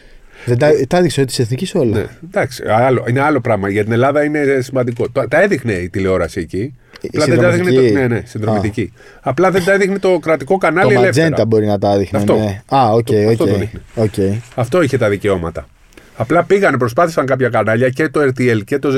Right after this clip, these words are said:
Speaker 2: Z D F,
Speaker 1: Α.
Speaker 2: αλλά δεν τα βρήκανε στα λεφτά.
Speaker 1: Α, οκ.
Speaker 2: Τέλος πάντων, έγινε μεγάλος χαμός
Speaker 1: Χαμός.
Speaker 2: στη Γερμανία. Κράζανε πάρα πολύ. Έμπαινα εγώ συνέχεια στην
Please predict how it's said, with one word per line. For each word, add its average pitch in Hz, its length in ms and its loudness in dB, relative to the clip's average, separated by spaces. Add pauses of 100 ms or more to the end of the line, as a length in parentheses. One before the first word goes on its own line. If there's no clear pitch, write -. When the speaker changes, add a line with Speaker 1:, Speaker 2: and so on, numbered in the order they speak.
Speaker 2:
Z 113 40 0
D 110 160 2
F, 127 180 -6
Speaker 1:
Α. 98 560 -2
Speaker 2:
αλλά 170 180 2
δεν 180 120 0
τα 180 120 0
βρήκανε 185 280 -2
στα 165 120 0
λεφτά. 147 380 0
Speaker 1:
Α, 95 100 -2
οκ. 98 240 -2 (1040)
Speaker 2:
Τέλος 196 260 2
πάντων, 185 340 0 (180)
έγινε 190 280 2
μεγάλος 185 360 2
χαμός 101 480 -4
Speaker 1:
Χαμός. 107 160 -2
Speaker 2:
στη 117 40 2
Γερμανία. 120 440 2
Κράζανε 156 400 0
πάρα 175 220 0
πολύ. 120 200 0
Έμπαινα 147 240 0
εγώ 143 160 0
συνέχεια 139 680 0
στην 104 220 -6